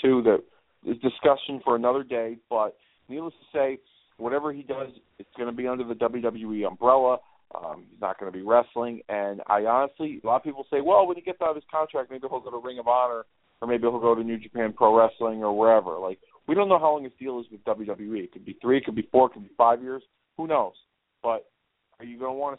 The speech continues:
see him wrestling in four or five years after he hadn't been in the ring for so long, and there's the potential for him to get hurt, even worse? So I think whatever he's doing, it's gonna be W W E related, and if he ever gets cleared, it's,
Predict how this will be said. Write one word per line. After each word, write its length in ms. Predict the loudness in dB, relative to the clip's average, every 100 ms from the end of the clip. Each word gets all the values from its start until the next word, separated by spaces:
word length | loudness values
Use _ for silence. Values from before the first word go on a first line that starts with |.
| -12
see 160 | -14 -12
him 240 | -12 -8
wrestling 500 | -8 -8 -12 -12 -12
in 100 | -14 -2
four 160 | 2
or 80 | 2
five 280 | 4 4 2
years 340 | -6 -4 -4 -8 _ _ _
after 240 | -4 -4 2
he 80 | 4
hadn't 200 | 4 2
been 100 | -4
in 100 | -4
the 60 |
ring 200 | -6 -6
for 80 | -10 -14 -8
so 60 |
long, 520 | -4 4 4 4 0 -10
and 160 | -10
there's 140 | -8 -10
the 60 | -14
potential 500 | -18 -4 -4 -4 -10
for 120 | -8
him 120 | -6
to 60 | -4
get 160 | -2 -2
hurt, 320 | 4 4 4 -10 _ _
even 260 | -6 -2 4
worse? 280 | 6 6 4 -10 _ _ _ _
So 320 | 4 6 6 0 _ _ _ _ _ -20 -18 -6
I 260 | 0 0 0
think 160 | -4
whatever 300 | 0 2 0
he's 100 | -4 -8
doing, 240 | -8 -6
it's 120 | -10 -14
gonna 140 | -12 -10
be 160 | -12
W 280 | -4 -4 -2
W 280 | -6 -6 -8
E 20 |
related, 480 | -6 -2 -2 -2 -6
and 160 | -8 -8
if 80 | -10
he 160 | -16 -10 2
ever 240 | 2 2
gets 200 | -6 -12 _
cleared, 380 | -16 -10 -10 -12 _ _ -16
it's, 120 | -16